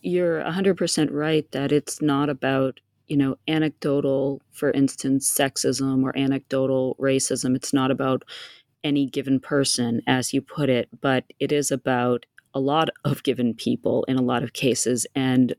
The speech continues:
more to the point, it's about an unwillingness to see issues of discrimination as though they are structural. As you were speaking and as Kavita was speaking and as Ben was speaking, I was thinking about how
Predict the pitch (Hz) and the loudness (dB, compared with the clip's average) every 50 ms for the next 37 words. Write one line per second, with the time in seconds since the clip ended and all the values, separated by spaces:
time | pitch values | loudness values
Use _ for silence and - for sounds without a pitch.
0 | _ - - 151 151 147 151 147 143 139 127 135 117 131 - _ - 151 151 139 | _ -8 -4 -2 -2 0 0 0 0 0 -2 -4 -6 -8 -10 _ -2 0 0 2
1 | 127 123 - 143 139 - - 123 - - 131 131 127 123 131 131 - - 143 143 | 0 -2 -4 -6 -6 -2 -2 -2 0 0 0 2 2 2 0 0 0 0 0 0
2 | 151 147 143 139 131 131 127 123 123 123 117 120 - - - - - - - - | 0 2 0 0 0 0 0 2 2 2 2 0 -2 -2 -4 -8 -12 -14 -14 -16
3 | - - - - _ _ - - 151 143 - - - - - 190 190 175 151 139 | -18 -20 -20 -20 _ _ 0 2 2 2 2 0 0 0 0 0 0 2 2 2
4 | 127 127 123 - _ _ _ _ 160 156 147 - - 147 139 131 127 120 - 123 | 0 0 -2 -6 _ _ _ _ 2 2 2 0 -2 -2 0 0 0 0 -2 -4
5 | 120 - 123 - - - - 127 123 127 127 123 127 131 131 127 - - - 135 | -2 -2 -2 -2 -2 -2 -2 0 0 2 2 2 0 0 -2 -2 -2 -4 0 0
6 | 131 131 131 131 - - 131 139 139 139 139 131 - - - 123 120 120 - - | 0 0 0 -2 -4 -4 -2 -2 -2 0 0 -2 -2 -2 -2 -2 0 0 -2 -2
7 | - - 123 127 131 - - - - 123 117 117 120 120 - - - - - - | 0 2 2 2 2 0 -2 -4 -2 0 0 0 0 -2 -6 -10 -14 -18 -20 -20
8 | - _ _ - 151 143 143 139 139 135 - - - - 156 151 165 170 170 165 | -20 _ _ -6 -4 -2 0 0 -2 -2 -4 -4 -4 -2 -2 0 0 0 0 0
9 | 151 147 - - - - 147 147 139 139 - 143 143 139 139 131 - 143 131 131 | -2 -2 -4 -6 0 2 2 2 2 0 -4 -2 0 0 0 0 0 -2 -2 0
10 | 127 135 123 123 127 131 135 131 127 - - - - - 160 139 123 135 139 139 | 0 0 0 0 0 0 0 0 -2 -2 -4 -4 -4 -2 -2 0 0 0 -2 0
11 | 143 135 139 139 - - - - 135 127 117 - 139 131 131 127 123 123 120 117 | 0 0 0 0 -2 -4 -2 -2 -2 -2 -2 -2 -2 0 0 0 0 -2 -4 -6
12 | - - - 131 135 135 135 135 - - - - 131 123 - - 127 127 123 123 | -6 -6 -2 0 0 2 0 0 -2 -4 -2 -2 -2 -2 -2 -2 -2 0 0 0
13 | 127 - - - - 156 151 - 156 151 139 123 - - 123 123 123 - - - | -2 -2 -4 -2 -2 -2 0 0 -2 -2 -2 -2 -2 -2 -2 0 -2 -2 -4 -6
14 | - 139 131 131 131 131 | -4 -2 0 0 0 -2